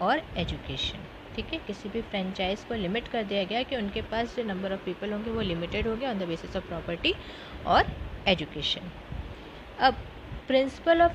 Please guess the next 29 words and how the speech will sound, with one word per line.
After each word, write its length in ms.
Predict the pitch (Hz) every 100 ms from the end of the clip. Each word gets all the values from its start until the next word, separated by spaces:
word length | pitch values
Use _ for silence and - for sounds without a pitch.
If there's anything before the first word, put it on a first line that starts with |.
| - -
communal 520 | 247 247 262 311 320 - - - -
representation, 840 | 220 247 262 247 226 196 165 - 156 -
इसकी 280 | 240 - 311
नींव 300 | 262 254 311
कहाँ 280 | 302 254 247
से 160 | -
रखी 220 | 185 170 170
गई 120 | -
थी? 140 | 185
जैसे 280 | 180 202 226
कि 220 | - 262 - - - -
आपको 280 | 226 226 269
पता 280 | 254 226 -
है, 120 | 196
father 320 | - 226 214
of 100 | 262
commun-, 540 | 262 - 233 233 233 208 - - - - - - - -
communal 360 | 247 247 254 262
electorate 760 | 262 247 240 240 240 254 254
या 100 | 269
father 560 | 254 226 190 196 233 254
of 140 | 254
communalism 720 | 240 226 226 233 240 233 240 240
किसको 260 | 226 247
कहा 220 | 240 233
जाता 280 | 233 220 226
था? 180 | 190 233
तो 160 | 247 226
lord 320 | 175 185